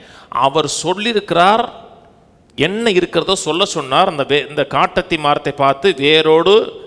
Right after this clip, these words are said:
பிடுங்குண்டு கடல்ல நடப்படுவாயா?" என்று சொல்ல. இருக்கா இல்லையான்னு யோசிக்காத, பேசு. உனக்கு அதிகாரம் கொடுத்திருக்க மீது விசுவாசி.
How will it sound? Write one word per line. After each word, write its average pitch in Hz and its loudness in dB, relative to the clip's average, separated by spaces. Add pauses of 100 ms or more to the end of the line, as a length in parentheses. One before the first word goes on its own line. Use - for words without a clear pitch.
(100)
பிடுங்குண்டு 180 2
கடல்ல 185 4
நடப்படுவாயா?" 180 4
என்று 180 2 (760)
சொல்ல. 196 -12 (1000)
இருக்கா 277 4
இல்லையான்னு 240 4
யோசிக்காத, 190 2 (920)
பேசு. 196 -12 (1700)
உனக்கு 120 -2
அதிகாரம் 170 4
கொடுத்திருக்க 165 -2
மீது 165 2 (100)
விசுவாசி. 170 -2